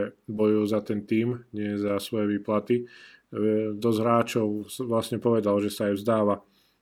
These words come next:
e, svojich výplat aspoň na ten čas, kým sa nebudú môcť, e,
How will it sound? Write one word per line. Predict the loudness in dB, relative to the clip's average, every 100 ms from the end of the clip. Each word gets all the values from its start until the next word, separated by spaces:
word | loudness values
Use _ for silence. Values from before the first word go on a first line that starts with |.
| _ _ _ _ _ _ _ _ -6
e, | -4
svojich | -4 0 2 2
výplat | 2 -2 2 4 4
aspoň | 2 -2
na | 0 0
ten | -2 -2
čas, | 2 2 2 -8 -16 _
kým | -6 -4 -2 -2 -4 -8 _ _ _ _ _
sa | -8 -4
nebudú | -2 -4 -4
môcť, | -2 -4 -4
e, | -8